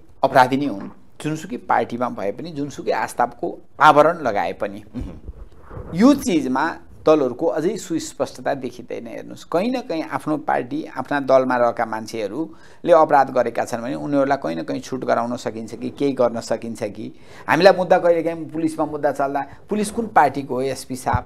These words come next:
Speaker 2: भनिदिनु पर्यो।
Speaker 1: न्यायाधीश कुन पार्टीको हुन्?" भनेर नि मान्छेले सोध्छन्। "ए बाबा, न्यायाधीशको नि पार्टी हुन्छ र, पुलिसको पनि पार्टी हुन्छ र, त्यहाँ न्याय हुन्छ" भन्ने विश्वास हामीले उहाँहरूलाई जगाउन खोज्दा पनि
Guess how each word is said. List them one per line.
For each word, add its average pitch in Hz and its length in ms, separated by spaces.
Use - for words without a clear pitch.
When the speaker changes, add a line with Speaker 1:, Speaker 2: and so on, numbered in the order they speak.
Speaker 2:
भनिदिनु 139 360
पर्यो। 127 180
Speaker 1:
न्यायाधीश 196 420
कुन 240 200
पार्टीको 147 480
हुन्?" 139 160
भनेर 110 180
नि 147 100
मान्छेले 127 360
सोध्छन्। 127 580
"ए 165 240
बाबा, 170 260
न्यायाधीशको 160 480
नि 220 80
पार्टी 117 380
हुन्छ 110 220
र, 139 180
पुलिसको 196 360
पनि 226 160
पार्टी 127 400
हुन्छ 101 240
र, 123 220
त्यहाँ 160 180
न्याय 131 280
हुन्छ" 101 280
भन्ने 110 300
विश्वास 117 460
हामीले 101 300
उहाँहरूलाई 123 360
जगाउन 135 440
खोज्दा 127 360
पनि 147 240